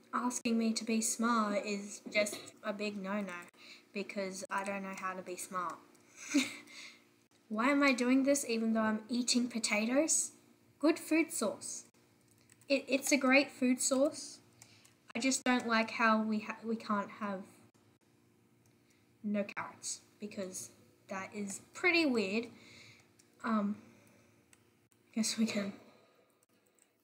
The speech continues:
This is gonna take so long. There's gonna be a trap at eight, the Aiden and Thunder's portal. I am not able to get to Forestic's area.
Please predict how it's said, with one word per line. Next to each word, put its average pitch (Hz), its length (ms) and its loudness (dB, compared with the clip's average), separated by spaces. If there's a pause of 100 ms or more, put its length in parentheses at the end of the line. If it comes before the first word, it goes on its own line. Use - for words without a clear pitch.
(440)
This 247 240 -4
is 247 280 -2
gonna 226 280 0
take 220 800 -2 (840)
so - 360 0
long. 247 580 4 (2000)
There's 262 180 0
gonna 330 200 -2
be 254 120 2
a 202 60 2
trap 220 800 -4
at 208 180 -4
eight, 208 200 -6 (280)
the 220 80 -8 (300)
Aiden 226 160 -4
and 214 200 -4
Thunder's 202 300 -6
portal. 233 420 -4
I 226 100 -2
am 208 200 -2
not 208 220 -4
able 208 220 -2
to - 120 -8
get 196 180 -6
to 202 100 -8
Forestic's - 680 -8
area. 226 400 -6